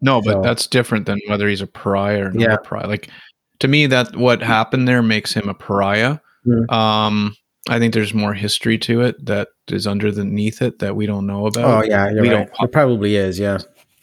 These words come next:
Speaker 1: So uh, I think it's, will he ever emerge from the ashes of this and, and be able to continue on business as usual? Um,
Speaker 2: I think it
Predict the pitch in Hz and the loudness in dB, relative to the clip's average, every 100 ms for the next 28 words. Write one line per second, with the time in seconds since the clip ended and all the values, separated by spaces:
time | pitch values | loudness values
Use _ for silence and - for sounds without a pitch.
0 | _ _ _ _ _ _ - 156 143 139 | _ _ _ _ _ _ -4 2 4 2
1 | 139 - - - 90 143 131 - - 156 | -2 -18 -20 -8 0 2 0 -2 -2 0
2 | 180 165 165 - - - _ 131 151 160 | 0 2 0 0 -8 -10 _ 2 4 4
3 | 151 151 135 139 131 - 120 123 127 123 | 4 2 2 0 -4 -2 -2 2 2 2
4 | 123 120 120 117 117 120 117 - 120 110 | 0 -4 -2 2 4 4 0 -2 0 0
5 | - 104 107 110 120 113 110 104 104 110 | 0 0 0 0 2 2 2 0 0 0
6 | - - - - 101 92 101 104 98 107 | 0 -4 -4 -2 -2 -2 -2 -2 -2 0
7 | 107 101 104 101 - 101 - 110 107 107 | 2 0 -4 -6 -6 -6 -2 0 2 2
8 | 107 104 104 107 107 107 101 98 104 113 | 2 0 0 0 -2 -2 -4 -2 2 2
9 | 113 135 147 147 151 - - _ _ _ | 4 4 4 4 0 -10 -20 _ _ _
10 | _ _ 104 95 98 98 101 101 214 220 | _ _ -8 -4 -2 -2 -4 0 0 2
11 | 302 247 | 2 0